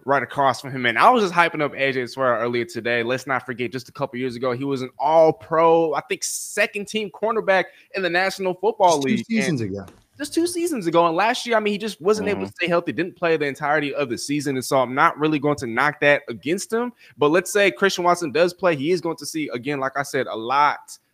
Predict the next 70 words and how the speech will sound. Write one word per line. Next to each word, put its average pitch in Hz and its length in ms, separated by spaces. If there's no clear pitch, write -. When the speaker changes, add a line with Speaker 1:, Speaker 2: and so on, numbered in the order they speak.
Speaker 1:
a 120 100
lot 135 520
of 120 180
A 127 120
J 123 160
Terrell. 117 480
And 110 100
so 120 140
Romeo 135 400
Doubs, 120 320
he's 123 100
gonna 143 140
have 147 180
a 139 40
lot 143 200
of 123 80
opportunity. 135 640
He's 120 140
gonna 143 200
have, 147 380
you 165 80
know, 143 100
less 139 300
coverage 175 500
in 151 140
his 156 180
direction. 165 640
And 175 120
so, 226 120
yeah, 311 100
I, 180 260
I - 40
like, 180 160
I, - 220
I - 20
like 160 160
Romeo 120 260
Doubs. 110 260
I'd 127 120
be 113 80
comfortable 104 420
putting 104 220
him 101 140
in 98 60
my 95 100
lineups 101 400
for 90 80
sure. 123 240
Speaker 2:
Terrell, 123 180
you 117 120
got 131 160
that 123 160
comfort 131 300
as 120 120
well, 127 240
even 120 160
with 117 120
Watson 120 340
coming 120 240
back, 120 260
that 98 100
there's 107 140
enough 113 500
maybe 117 240
for 113 160
both 120 220
these 120 160
guys 123 300
to 139 160
eat? 143 300